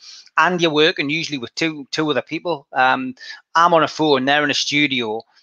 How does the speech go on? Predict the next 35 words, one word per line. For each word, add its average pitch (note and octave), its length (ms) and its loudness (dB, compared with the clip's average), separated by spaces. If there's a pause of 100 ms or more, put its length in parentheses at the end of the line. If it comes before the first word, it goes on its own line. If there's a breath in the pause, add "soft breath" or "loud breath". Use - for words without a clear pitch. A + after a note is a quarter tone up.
(160)
they've E3+ 140 2
got E3 160 0
the C#3+ 100 0
advantage. C3 540 0
They're B2+ 120 2
wo-, D3 300 2
they're C3+ 100 -4
working E3 320 2
together. A#2+ 360 0
They're A#2+ 100 -6
working D#3 320 -2
towards C3+ 320 -2
a B2 60 -4
narrative, C3+ 500 0
and B2+ 100 -2
I'm D#3 160 2
going C3+ 240 2
on C3 200 2
trying C3 180 0
to C3+ 60 -8
say C#3 180 -2
what B2+ 180 -4
we C#3+ 140 -2
wanna E3+ 220 -2
say. E3+ 240 -6
So C3+ 320 -2 (340 loud breath)
it C#3+ 100 0
is G3 220 4
really G#3 220 0
difficult, G3+ 440 2
you C#3+ 80 -2
know, F#3 200 4
and C#3+ 200 -4 (140)
you, D#3+ 240 -2
you, F#3+ 140 -6